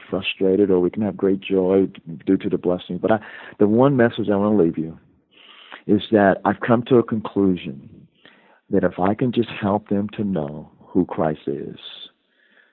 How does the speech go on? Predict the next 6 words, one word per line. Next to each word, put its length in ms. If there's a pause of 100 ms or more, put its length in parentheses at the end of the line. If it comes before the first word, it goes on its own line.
(140)
consider 640 (120)
his 160 (140)
truth, 280 (960)
and 120
present 520
themselves, 640